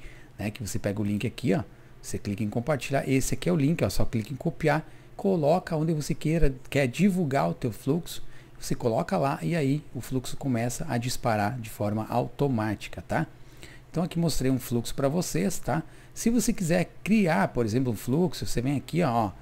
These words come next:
começar do zero, tem os modelos pré-prontos aqui também dentro, né? Aqui, ó, tem a geração de leads, de keys,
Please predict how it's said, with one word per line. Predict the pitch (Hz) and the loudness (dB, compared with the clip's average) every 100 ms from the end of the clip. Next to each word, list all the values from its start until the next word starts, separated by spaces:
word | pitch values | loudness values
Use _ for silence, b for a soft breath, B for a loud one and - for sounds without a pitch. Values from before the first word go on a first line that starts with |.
| B B | B B
começar | - 190 190 - | -2 2 6 6
do | 151 170 | 4 2
zero, | 151 147 151 165 160 | 2 2 4 2 0
tem | - - 156 | -2 0 2
os | 165 | 2
modelos | 151 170 135 156 139 | 2 2 2 0 -2
pré-prontos | - 175 - - 131 185 214 - 104 | 0 0 0 2 4 6 4 2 -2
aqui | 101 120 | 0 0
também | 113 110 123 | 0 0 0
dentro, | 107 110 165 - 104 B B B B - | 0 0 0 -2 -10 B B B B -8
né? | 95 | -4
Aqui, | 104 - 113 | -4 0 0
ó, | |
tem | 101 104 | 0 2
a | 101 92 | 0 0
geração | 95 107 98 101 | 0 0 0 0
de | 95 | 0
leads, | 147 131 139 135 - | 2 2 2 2 -2
de | 104 | -8
keys, | 104 - 131 131 127 123 - | -10 0 2 4 2 0 -8